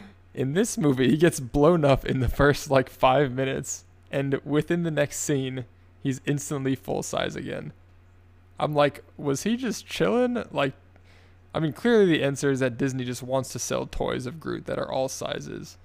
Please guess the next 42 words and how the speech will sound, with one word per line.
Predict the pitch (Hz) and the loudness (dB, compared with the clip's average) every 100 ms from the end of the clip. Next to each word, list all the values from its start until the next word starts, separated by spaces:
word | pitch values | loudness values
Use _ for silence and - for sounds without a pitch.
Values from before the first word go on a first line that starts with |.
| - - | -20 -8
right? | - 131 | -4 -2
They | 131 | 0
wanna | 151 147 131 | 4 2 2
sell | - 131 | 0 0
Baby | 120 123 127 | 0 -4 -4
Groot. | 135 131 - | -6 -8 -4
They | 135 | -2
wanna | 131 131 | 2 0
sell, | 117 131 127 | 0 -2 -2
like, | 127 127 - - - | -4 -8 -10 -20 -14
adolescent | - 127 127 127 - 131 127 - - - | -6 -6 -4 -8 -8 -10 -10 -16 -20 -10
and | 131 123 | -10 -6
teenage | 135 131 127 127 | -4 -4 -6 -8
Groot. | - 131 135 - - - - | -8 -6 -6 -10 -20 -20 -12
Like, | - 123 - | -8 -8 -6
they | 170 | -4
have | 123 | -4
so | - 131 | -4 -6
many | 127 | -6
more | 127 - | -8 -4
toy | - - | 0 0
opportunities. | - - - - 135 - - - | 0 -4 -8 -8 -10 -14 -14 -8
That's | 160 | -4
why | 147 131 | 0 0
he | 135 | 0
has | 127 | -2
a | 123 | -2
new | 127 123 | -4 -4
design | 120 123 123 | -4 -4 -6
in | 123 | -8
this | 123 - | -10 -8
one, | 131 135 | -8 -6
why | 131 | -6
he's, | 123 131 | -6 -8
like, | 131 123 - | -8 -10 -8
bulky | 131 131 - | -8 -6 -10
and | 135 - | -10 -8
tanky | 135 131 - 131 | -6 -6 -8 -10
instead | 131 - 135 | -10 -8 -8
of | 131 | -8
being | 160 - 135 | -10 -10 -10
the, | - | -12